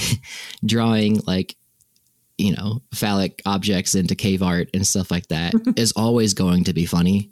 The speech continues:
Speaker 2: Mm.
Speaker 1: It's just, like, I think it, it was all over Rome, it was all over, and people would, like, talk about, I mean,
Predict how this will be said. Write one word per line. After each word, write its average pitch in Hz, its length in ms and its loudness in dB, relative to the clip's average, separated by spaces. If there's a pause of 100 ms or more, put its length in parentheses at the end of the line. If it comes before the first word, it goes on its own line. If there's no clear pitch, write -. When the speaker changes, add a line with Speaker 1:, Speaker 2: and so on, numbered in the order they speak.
(180)
Speaker 2:
Mm. 165 280 -2
Speaker 1:
It's 101 180 -2
just, 95 240 0
like, 90 180 -2
I 92 120 0
think - 440 -2
it, 90 160 -2
it - 60 -6
was 95 120 0
all 90 160 2
over 85 160 0
Rome, 98 540 4
it - 40 -2
was 90 120 0
all 90 140 2
over, 90 120 2
and 87 220 -2
people 90 240 0
would, 90 140 0
like, 87 160 -2
talk 87 240 -4
about, 85 340 0 (300)
I - 40 2
mean, 85 140 2